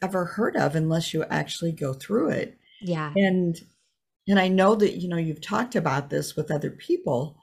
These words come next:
Speaker 2: Mm-hmm.
Speaker 1: but it, you know, to me, it didn't seem the same because I've had these, these addicts in here that had to get medical help
Speaker 2: Mm-hmm.
Speaker 1: in order to
Speaker 2: Mm-hmm.
Speaker 1: go through there. And,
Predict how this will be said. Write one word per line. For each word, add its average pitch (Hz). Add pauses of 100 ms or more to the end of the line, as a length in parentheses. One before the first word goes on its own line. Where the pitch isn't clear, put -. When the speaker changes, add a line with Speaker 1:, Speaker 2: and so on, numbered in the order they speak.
(400)
Speaker 2:
Mm-hmm. 196
Speaker 1:
but 180
it, - (180)
you 190
know, 185
to 185
me, 185
it 170
didn't 180
seem 165
the 147
same 196
because 156
I've 226
had 180
these, 143 (560)
these 160 (100)
addicts 247
in 151
here 151
that 147 (340)
had 185
to 170
get 160 (100)
medical 165 (360)
help 165
Speaker 2:
Mm-hmm. 220 (180)
Speaker 1:
in 165
order 143
to 143
Speaker 2:
Mm-hmm. 156
Speaker 1:
go 139
through 139
there. 139 (500)
And, 165